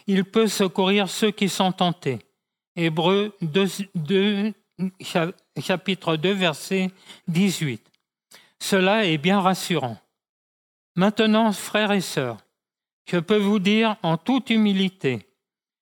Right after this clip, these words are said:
que je suis bien placé pour vous par-, pour vous parler des souffrances, de l'épreuve en général, car personnellement, j'ai eu à en,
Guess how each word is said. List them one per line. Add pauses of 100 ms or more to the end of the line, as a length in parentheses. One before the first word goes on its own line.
(180)
que
je
suis
bien
placé
pour
vous
par-, (300)
pour
vous
parler
des
souffrances, (480)
de
l'épreuve
en
général, (560)
car
personnellement, (380)
j'ai
eu
à
en,